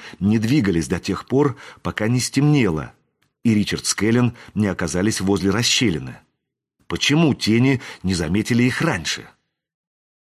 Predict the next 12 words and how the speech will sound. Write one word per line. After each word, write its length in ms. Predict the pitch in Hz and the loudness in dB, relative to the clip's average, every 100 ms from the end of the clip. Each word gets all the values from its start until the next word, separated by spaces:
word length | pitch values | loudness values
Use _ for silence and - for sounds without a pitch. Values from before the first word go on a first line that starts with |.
| _ _ _ _ _ | _ _ _ _ _
Следов 640 | - - 67 95 120 - - | -6 -6 -4 -2 -4 -6 -4
не 220 | 107 101 | 0 0
было. 300 | 73 67 65 - _ _ _ _ _ _ _ _ - | 0 -6 -14 -20 _ _ _ _ _ _ _ _ -4
Через 300 | 113 95 - | 0 0 -2
теснину 580 | 95 - 123 113 98 - - - - | -4 0 2 2 0 -4 -20 -20 -8
уже 220 | 98 90 98 | -4 0 0
давно 340 | 87 101 151 | 0 2 2
никто 340 | 113 - 85 | 0 -2 -6
не 100 | 82 | -4
ходил. 460 | 80 80 71 71 58 _ _ _ _ _ _ _ _ _ - | -4 -6 -6 -12 -14 _ _ _ _ _ _ _ _ _ 0
Им 220 | 127 117 | 0 0
овладели 600 | 82 80 76 101 90 78 | 0 -2 0 2 2 0